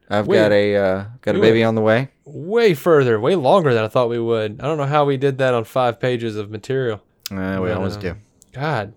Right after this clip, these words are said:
Speaker 2: what is wrong with us?
Speaker 1: Telling you.
Speaker 2: Listen.
Speaker 1: S-, the smaller amount of actual news out there, the more we'll talk about it.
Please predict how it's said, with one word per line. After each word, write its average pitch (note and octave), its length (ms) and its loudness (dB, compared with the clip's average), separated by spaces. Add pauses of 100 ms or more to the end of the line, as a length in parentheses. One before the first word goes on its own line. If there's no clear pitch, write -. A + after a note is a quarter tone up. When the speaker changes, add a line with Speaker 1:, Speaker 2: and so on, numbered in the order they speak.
(160)
Speaker 2:
what D#3 140 -10
is A2+ 100 -10
wrong A#2+ 240 -4
with A2 100 -6
us? - 120 -20 (400)
Speaker 1:
Telling G2+ 240 -4
you. D#2+ 80 -12 (460)
Speaker 2:
Listen. F#3 340 0
Speaker 1:
S-, - 180 -16 (100)
the G#2 140 -6
smaller C3 520 2
amount C#3 340 2
of A#2+ 180 -2 (280)
actual A#2+ 320 -2
news A#2+ 240 0
out A#2+ 200 4
there, A#2 160 2
the F2+ 80 -2
more G2 180 -6
we'll G2+ 100 -6
talk F#2 220 -4
about - 180 -16
it. - 40 -20